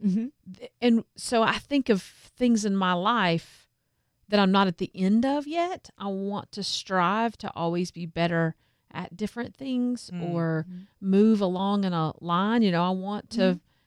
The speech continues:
Speaker 2: be better in my job. I want to be better as a
Speaker 1: Mm-hmm.
Speaker 2: wife. I want to be better as a mama. I want to be
Speaker 1: Mm-hmm.
Speaker 2: better as a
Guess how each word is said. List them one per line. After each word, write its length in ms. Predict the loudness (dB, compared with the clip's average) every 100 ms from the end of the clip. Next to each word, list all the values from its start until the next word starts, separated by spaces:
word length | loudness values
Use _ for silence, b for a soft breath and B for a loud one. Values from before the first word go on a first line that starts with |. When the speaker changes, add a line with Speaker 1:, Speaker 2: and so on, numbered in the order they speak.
| _ _ -2
Speaker 2:
be 140 | -2
better 440 | 2 2 4 4
in 120 | 4 4
my 140 | 2
job. 440 | 0 2 4 4 4
I 100 | 0
want 200 | -2 -8
to 40 | -8
be 100 | -6
better 380 | -2 -2 0
as 140 | 0 0
a 40 |
Speaker 1:
Mm-hmm. 120 | -4
Speaker 2:
wife. 380 | -4 -2 -2 -4
I 80 | -6
want 160 | -6 -4
to 40 |
be 40 | -6
better 400 | -4 -2 0 0
as 140 | -2
a 60 | -4
mama. 400 | -4 -4 -4 -6
I 40 | -6
want 140 | -6
to 60 | -6
be 120 | -6
Speaker 1:
Mm-hmm. 100 | -4
Speaker 2:
better 340 | -4 -4 -4
as 200 | -4 -2
a 180 | 0